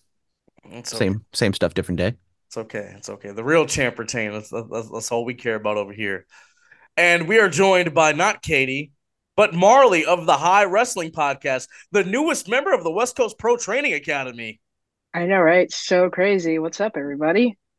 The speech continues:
Speaker 1: Marley, hello. Congratulations.
Speaker 3: Thank
Speaker 1: Well,
Speaker 3: you. The day
Speaker 1: well,
Speaker 3: has finally come.
Speaker 1: yeah, so, so are you gonna be a manager? You're gonna be a wrestler? You're gonna be doing the graps? What, what, what's up?
Speaker 3: Probably gonna be doing the graps. Gonna give wrestling a try.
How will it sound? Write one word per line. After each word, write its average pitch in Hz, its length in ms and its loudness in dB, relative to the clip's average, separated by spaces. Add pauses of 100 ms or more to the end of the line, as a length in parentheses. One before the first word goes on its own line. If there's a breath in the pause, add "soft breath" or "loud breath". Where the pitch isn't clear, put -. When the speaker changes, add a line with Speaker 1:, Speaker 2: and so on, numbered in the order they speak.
(260)
Speaker 1:
Marley, 139 480 -4
hello. 131 480 2
Congratulations. 135 1200 -4 (520)
Speaker 3:
Thank 220 200 -2
Speaker 1:
Well, 170 120 4
Speaker 3:
you. 156 100 0
The 151 120 -2
day 185 480 0
Speaker 1:
well, - 180 -16
Speaker 3:
has - 280 -12 (300)
finally 175 300 0
come. 165 400 -10 (160)
Speaker 1:
yeah, 127 160 -2
so, 113 160 -8
so 123 180 -2
are 120 160 0
you 127 80 -6
gonna 135 140 -6
be 123 80 0
a 113 60 -2
manager? 139 360 -2
You're 143 100 -10
gonna 127 120 -10
be 117 60 -8
a 104 100 -8
wrestler? 147 560 -2
You're 127 180 -6
gonna 127 100 -6
be 120 60 -8
doing 139 140 -2
the 117 80 -6
graps? 120 400 -2
What, 123 100 -8
what, 131 200 -8
what's 120 160 -12
up? 98 180 -10 (720)
Speaker 3:
Probably 269 300 6
gonna 311 120 10
be 285 80 8
doing 294 220 4
the 269 80 6
graps. 214 560 2
Gonna 220 180 -4
give 240 140 0
wrestling 208 640 0
a 156 60 -2
try. 110 420 -8